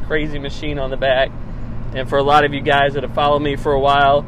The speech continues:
on Instagram, Facebook, YouTube, you probably know what machine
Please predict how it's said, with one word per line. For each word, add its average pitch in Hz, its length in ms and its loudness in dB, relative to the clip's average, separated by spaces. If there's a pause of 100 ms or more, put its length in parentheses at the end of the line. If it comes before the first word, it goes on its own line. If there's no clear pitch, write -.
(400)
on 123 120 -6
Instagram, 147 640 -4
Facebook, 147 480 -2
YouTube, 147 500 -6
you 127 60 -8
probably 190 340 -4
know 156 260 -2
what 143 300 -2
machine 135 540 -8